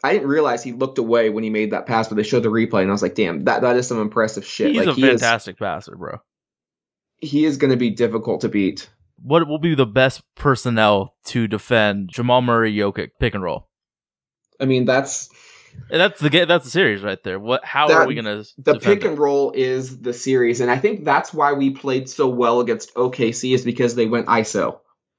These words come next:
Speaker 1: Um, they went iso and they took a lot of quick shots. O K C on paper, they have more star talent, and they may have more talent in general when you factor in Russ and Paul George.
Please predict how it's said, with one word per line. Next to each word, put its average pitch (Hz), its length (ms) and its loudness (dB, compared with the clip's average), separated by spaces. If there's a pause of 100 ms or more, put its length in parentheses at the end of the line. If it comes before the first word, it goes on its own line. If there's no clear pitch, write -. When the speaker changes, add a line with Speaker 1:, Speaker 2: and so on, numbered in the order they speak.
(680)
Speaker 1:
Um, 113 520 2
they 131 80 2
went 135 160 2
iso 165 360 0
and 156 80 -2
they 131 80 -2
took 143 180 -6
a 147 60 -4
lot 127 180 0
of 127 80 -6
quick - 220 -6
shots. - 560 -4 (380)
O 185 120 6
K 226 200 -2
C 214 240 -6
on 156 140 2
paper, 135 640 0 (360)
they 131 140 -2
have 123 140 0
more 139 240 -2
star 143 300 0
talent, 117 460 -2 (1300)
and 233 140 0
they 262 80 4
may 254 160 2
have 240 200 4
more 208 160 4
talent 175 340 0
in 160 60 -4
general 156 260 2
when 131 100 2
you 131 60 -2
factor 143 400 0
in 123 240 0
Russ 127 280 0
and - 160 -6
Paul 123 160 2
George. 113 400 0